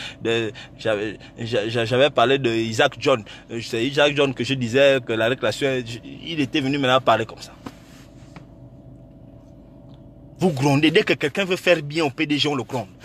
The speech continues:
On, on, on l'exclut. On lui fait du mal. On, on le met en prison. Dès que quelqu'un veut faire bien, un, un, un, un, un régime mais vous n'allez pas vous en sortir.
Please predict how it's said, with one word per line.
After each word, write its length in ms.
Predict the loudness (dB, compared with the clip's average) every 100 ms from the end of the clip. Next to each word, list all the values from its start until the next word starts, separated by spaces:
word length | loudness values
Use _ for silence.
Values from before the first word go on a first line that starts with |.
| -18 -12 -8
On, 120 | -6 -2
on, 140 | -2 2
on 60 |
l'exclut. 500 | 0 0 -2 -4 -8 -14 -20 -4
On 60 | 0
lui 80 |
fait 140 | 0 -2
du 80 | 0
mal. 260 | 0 0 -8 -20 -20 -20 -20 -16
On, 100 | -12 -4
on 100 | 0
le 100 | 4
met 100 | 4
en 80 | 2
prison. 300 | -2 -10 -10 -14 -20 -20 -2
Dès 140 | 2 2
que 100 | 2
quelqu'un 260 | 0 2
veut 120 | 2
faire 220 | 4 4 4
bien, 220 | 2 0 -2 -2
un, 180 | 4 4 4 2
un, 180 | 4 4 2
un, 260 | 2 6 4 2 -8 -20 -20 -20 -20 -20 -20 2
un, 320 | 6 8 6 4 -2 2
un 260 | 6 6 6
régime 580 | 4 4 6 6 4 -6 _ _ _ _ _ _ _ _ _ -20 -20 -2 2
mais 60 |
vous 100 | 6
n'allez 160 | 8 8
pas 140 | 6
vous 180 | 4 2
en 60 | 0
sortir. 440 | 0 -2 2 2